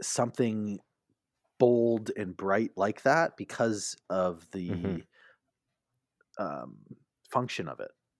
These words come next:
Speaker 1: Like, I've, I camp.
Speaker 2: Right.
Speaker 1: I do camp.
Speaker 2: Right.
Speaker 1: And I want, like, that's why the glow in dark, the dark is such a great idea. Like, I want to be able to
Speaker 2: Mm-hmm.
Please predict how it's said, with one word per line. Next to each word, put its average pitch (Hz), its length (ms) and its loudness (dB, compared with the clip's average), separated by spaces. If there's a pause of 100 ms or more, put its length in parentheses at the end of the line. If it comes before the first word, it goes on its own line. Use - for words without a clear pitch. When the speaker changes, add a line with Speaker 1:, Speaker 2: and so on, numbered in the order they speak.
(600)
Speaker 1:
Like, 104 240 -6
I've, 151 320 8
I 156 120 8
camp. 170 320 4
Speaker 2:
Right. - 200 -4 (100)
Speaker 1:
I 120 80 0
do 127 140 0
camp. 131 420 -4 (400)
Speaker 2:
Right. 95 160 0
Speaker 1:
And 110 580 0
I 110 220 6
want, 113 380 -2 (160)
like, 107 160 -2
that's - 160 -4
why 113 140 2
the - 80 -8
glow 107 240 0
in 82 40 -6
dark, 98 280 -2 (160)
the 80 60 -16
dark 95 260 0
is - 80 -6
such - 140 -18
a - 20 -18
great 76 200 -6
idea. 78 200 -8 (360)
Like, 98 120 -4
I 120 80 6
want 117 320 0
to - 80 -16
be 95 160 -4
able 95 160 -2
to - 120 -6
Speaker 2:
Mm-hmm. 92 340 0